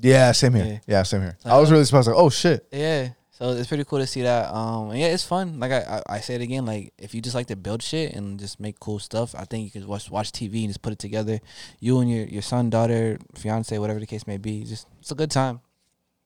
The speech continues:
Speaker 1: <clears throat>
Speaker 2: Yeah.
Speaker 1: Yeah, it seems like a good, uh, relationship builder. Like Lego is like anything else.
Speaker 2: Yeah.
Speaker 1: Yeah, so I'm ex-,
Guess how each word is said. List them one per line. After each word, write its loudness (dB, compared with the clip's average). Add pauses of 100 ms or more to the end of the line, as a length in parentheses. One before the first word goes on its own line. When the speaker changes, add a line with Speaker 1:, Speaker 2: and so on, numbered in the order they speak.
(220)
Speaker 1:
<clears throat> -8
Speaker 2:
Yeah. 4 (460)
Speaker 1:
Yeah, 8
it 2
seems 6
like 6
a 4
good, 6 (140)
uh, 8 (400)
relationship 6
builder. 6 (240)
Like 8
Lego 8
is 8
like 8
anything 4
else. -8 (100)
Speaker 2:
Yeah. -16 (320)
Speaker 1:
Yeah, 0
so 0
I'm 0
ex-, -4